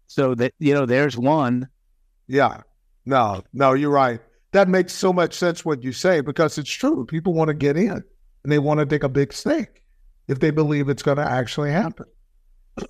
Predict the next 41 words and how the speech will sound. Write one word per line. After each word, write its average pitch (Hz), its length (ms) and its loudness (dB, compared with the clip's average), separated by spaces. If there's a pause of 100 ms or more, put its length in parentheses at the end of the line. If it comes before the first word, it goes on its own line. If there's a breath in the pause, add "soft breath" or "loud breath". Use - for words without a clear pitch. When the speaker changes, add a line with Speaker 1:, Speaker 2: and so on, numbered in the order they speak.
(120)
Speaker 2:
<clears throat> 214 220 -6
And 190 180 4
there's 180 200 4
a 175 80 2
lot 165 280 4
unknown, 180 600 0 (220)
so 160 280 2
it 160 140 2
is 175 160 0
a 180 80 4
risk. 175 420 0 (520)
And 143 120 -2
for 156 160 2
a 143 80 0
guy 185 200 6
like 175 320 4
you, 226 140 2
that 160 180 2
makes 165 240 0
it 143 60 -4
attractive. 156 500 -2 (560)
Speaker 1:
It 294 240 2
may 311 240 6
be. 131 340 -2 (300)
It 196 160 2
just, 220 260 2 (460)
you 185 140 4
have 196 240 0
to 190 100 2
know 160 200 2
where 143 240 2
the 120 120 -2
stones 143 480 0
are 107 280 2
so 117 140 -8
you 110 160 2
don't 110 220 -2
step - 300 0
in 101 120 -2
the 98 80 0
water. 95 460 0